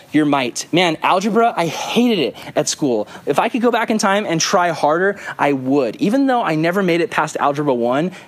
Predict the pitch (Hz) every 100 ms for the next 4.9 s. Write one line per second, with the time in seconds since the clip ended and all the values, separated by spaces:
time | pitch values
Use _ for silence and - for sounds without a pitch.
0 | - 143 147 160 147 - - - 135 147
1 | - - 160 175 208 220 208 - 196 190
2 | 190 190 165 170 180 175 160 175 175 170
3 | 175 175 180 139 165 175 156 160 151 -
4 | 156 160 156 - - - - 139